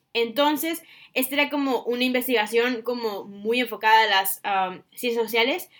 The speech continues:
y lo que yo hacía para sacar mi información fue por medio de una encuesta a gente que vive en Tijuana y a gente que ha migrado. Entonces,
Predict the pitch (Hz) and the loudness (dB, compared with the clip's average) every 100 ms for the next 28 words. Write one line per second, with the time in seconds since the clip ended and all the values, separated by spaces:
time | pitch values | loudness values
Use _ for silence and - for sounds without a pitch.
0 | _ - 262 240 226 226 233 269 262 269 | _ -4 0 2 4 4 2 2 2 2
1 | - 254 466 214 226 240 247 208 247 262 | 2 0 0 0 0 -2 -4 -8 -6 -6
2 | 262 240 233 240 233 240 233 208 214 220 | -2 -2 -2 -2 0 2 2 2 -2 0
3 | 226 208 202 208 220 226 262 - 208 - | 0 -2 -6 -2 -2 2 2 2 -2 -2
4 | 208 220 226 226 208 196 214 220 220 214 | -6 0 0 0 -6 -6 -2 -2 -2 -8
5 | 196 240 247 262 214 208 214 214 208 202 | -8 -2 0 0 -2 -4 -6 -4 -4 -6
6 | 202 196 175 - 220 220 240 254 254 | -2 0 0 -4 -10 -2 -2 0 -4